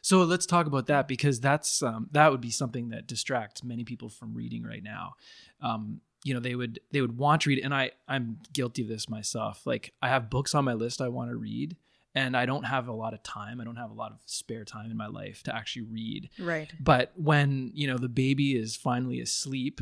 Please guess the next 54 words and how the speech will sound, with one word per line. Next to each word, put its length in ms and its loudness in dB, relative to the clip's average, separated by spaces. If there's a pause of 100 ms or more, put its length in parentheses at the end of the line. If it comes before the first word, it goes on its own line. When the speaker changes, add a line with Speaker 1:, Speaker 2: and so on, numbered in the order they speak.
Speaker 1:
and 100 -2
the 60 -4
dishes 380 0
are 80 -4
done, 680 -4
it's 160 2
so 380 6
easy 260 -6
to 80 -4
just 180 -8
pick 220 -4
up 80 -4
my 140 -6
phone 280 -6
and 80 -10
scroll 360 -6
through 220 -10
Facebook 680 -12
Speaker 2:
Yeah. 400 -2
Speaker 1:
instead 440 6
of 200 2
picking 280 0
up 100 -4
my 120 -4
Kindle 460 -2
even 380 -10 (100)
and 200 -6
reading, 380 -8
or 60 -8
Speaker 2:
Right. 340 0
Speaker 1:
pick, 240 0
sitting 240 0
down 200 -6
with 100 -10
a 20 -14
good 220 -8
book 220 -4
and, 80 -2
Speaker 2:
Yeah. 240 0
Speaker 1:
you 80 -6
know, 120 -10
paging 400 -4
through 220 -6
it, 80 -8
which 140 0
I, 140 4
and 120 -2
I 40 0
love 280 8
that 120 4
experience, 600 -4
but 160 0
it's, 500 -8
it 120 -14